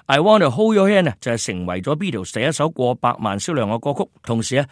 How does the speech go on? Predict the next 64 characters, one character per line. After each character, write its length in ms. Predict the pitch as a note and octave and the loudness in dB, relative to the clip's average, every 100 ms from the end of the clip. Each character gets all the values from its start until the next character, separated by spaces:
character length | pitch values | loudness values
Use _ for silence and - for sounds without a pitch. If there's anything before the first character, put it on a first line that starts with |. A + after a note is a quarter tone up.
| - | -8
響 140 | F3 | -2
兩 140 | F#3+ D3 | 0 2
個 100 | C#3+ | 0
月 80 | B2 | -2
之 240 | - G#3 | -2 0
後 80 | B2+ | 2
呢， 80 | E3 | 0
正 200 | E3+ D3+ | -2 -2
式 100 | G3 | -2
就 140 | C3 | -4
由 100 | G2+ G#2 | -4 -4
英 200 | G#3+ G#3 | -2 0
國 180 | D3 | 0
呢， 80 | E3+ | 0
係 180 | D3 - | -2 -2
成 240 | F2+ D#2+ F#2 | -8 -10 -4
功 240 | G3 E3 | -2 0
登 180 | - E3 | 0 -2
陸 240 | A#2+ - | -4 -6
美 160 | F#2+ G#2 | -8 -6
國 180 | A2 - | -6 -4
嘅 80 | |
流 80 | G#2 | -6
行 200 | D#2 D#2+ | -6 -8
榜。 200 | E2+ A2+ - _ - | -6 -6 -6 _ -2
不 80 | G3 | 0
但 240 | E3+ A2+ | 2 -2
只 160 | A2+ C#3 | -4 -2
令 180 | D3+ A2 | -2 -2
到 120 | A#2 | -2
Beatlemania 720 | A#2 E3 D#3+ D3+ D3 F#2+ D2+ | -2 -4 -2 -2 -2 -4 -8
成 180 | C2+ F2+ | -8 -8
為 80 | D#2+ | -6
世 240 | - A2+ | -4 -4
界 160 | G2 F#2+ | -4 -6
性， 240 | G2 F#2 - - _ | -6 -8 -12 -20 _
同 240 | - F2+ F2+ | -8 -6 -6
時 200 | - A2+ | -8 -10
亦 180 | G#2+ G2 | -12 -8
都 120 | D3+ | -4
開 180 | D3 C#3 | -2 -4
始 80 | B2+ | -6
咗 160 | G#2 | -4
呢， 100 | A2+ C3 - - | -4 -6 -16 -16
所 360 | - - C#3 A3+ | -8 -2 2 4
有 160 | E3+ | 4
嘅 120 | D3 D3+ | 2 0
英 280 | A3 G3+ | 0 0
國 160 | E3 C3+ A2+ | 0 -2 -2
隊 140 | A#2 | -2
伍 140 | A2 B2+ | 0 0
都 120 | A#3 | -2
能 140 | A#2 E2+ | -2 -2
夠 200 | B2+ A#2+ | -4 -2
橫 320 | G#2+ D2+ D#2+ | -4 -6 -8
掃 220 | - B2+ | -4 -4
全 340 | - - E2+ F2 | -4 -8 -8 -6
世 220 | - B2 | -4 -2
界 120 | A2+ | 0
每 260 | A#2+ A2 E3+ | 0 0 -4
一 40 | |
個 120 | - A2+ | -4 -6
角 180 | - F#2+ | -6 -8
落， 160 | F2 | -8